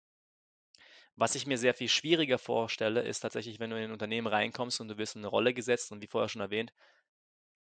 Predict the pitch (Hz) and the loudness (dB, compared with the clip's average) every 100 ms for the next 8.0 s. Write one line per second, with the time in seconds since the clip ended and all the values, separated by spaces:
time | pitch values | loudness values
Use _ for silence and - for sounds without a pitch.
0 | _ _ - 113 120 - - 117 127 - | _ _ -10 -2 0 0 2 8 8 8
1 | - - - 110 113 - 123 117 110 110 | 0 -6 -6 -4 -6 -2 -2 -2 -4 -4
2 | 113 - 110 104 127 - - - 117 113 | -4 -2 -2 6 6 6 -2 4 4 4
3 | 113 - 110 113 113 110 110 113 110 113 | 0 0 0 0 -4 -6 0 2 4 0
4 | 107 - - 120 - 110 143 143 - 143 | -4 -8 -8 -2 -2 6 6 6 4 4
5 | 151 - 117 117 - 113 117 113 113 110 | 4 2 -2 -4 -2 0 2 4 4 2
6 | 110 120 - 123 120 120 156 170 156 - | 0 -6 -4 -2 0 2 2 4 4 6
7 | 104 110 127 120 110 110 110 113 110 110 | 6 6 2 0 0 2 2 2 0 -4